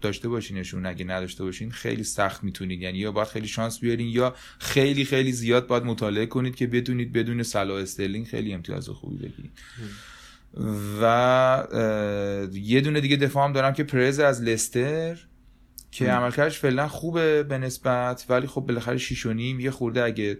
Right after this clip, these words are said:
Speaker 1: اه، بیشتر امتیاز، شش و نیم میلیون دلار، اگه یه خورده بیشتر امتیاز می‌بود بهتر بود. من روی
Speaker 2: کار
Speaker 1: مهاجمم ریسک
Speaker 2: خاصی
Speaker 1: کردم
Speaker 2: نکرده،
Speaker 1: دیگه.
Speaker 2: دو تا بلنک کرد
Speaker 1: نه،
Speaker 2: دیگه.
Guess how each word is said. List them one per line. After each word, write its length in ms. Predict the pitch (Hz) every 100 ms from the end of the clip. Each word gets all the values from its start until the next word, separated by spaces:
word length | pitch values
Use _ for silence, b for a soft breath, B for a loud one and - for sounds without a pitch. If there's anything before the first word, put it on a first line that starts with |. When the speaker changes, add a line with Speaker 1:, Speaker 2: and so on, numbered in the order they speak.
| - b b b -
Speaker 1:
اه، 120 | 95
بیشتر 400 | 92 101 - 113
امتیاز، 280 | 120 117 101
شش 200 | - 98
و 40 |
نیم 140 | 107 101
میلیون 340 | 101 98 98
دلار، 320 | 98 98 98
اگه 120 | 110 107
یه 80 |
خورده 200 | 110 117
بیشتر 260 | 107 90 101
امتیاز 360 | 98 101 95 98
می‌بود 200 | 110 127
بهتر 380 | 131 127 151
بود. 240 | 175 196 165
من 240 | 151 170
روی 220 | 170 175 180
Speaker 2:
کار 80 |
Speaker 1:
مهاجمم 360 | 165 151 139 120
ریسک 120 | 165
Speaker 2:
خاصی 220 | 156 185
Speaker 1:
کردم 300 | 135 123 123
Speaker 2:
نکرده، 240 | 113 170 117
Speaker 1:
دیگه. 160 | 104
Speaker 2:
دو 140 | 101 135
تا 120 | 208
بلنک 400 | 202 139 202 240
کرد 300 | - 139 127
Speaker 1:
نه، 400 | 180 190 175 160
Speaker 2:
دیگه. 140 | 156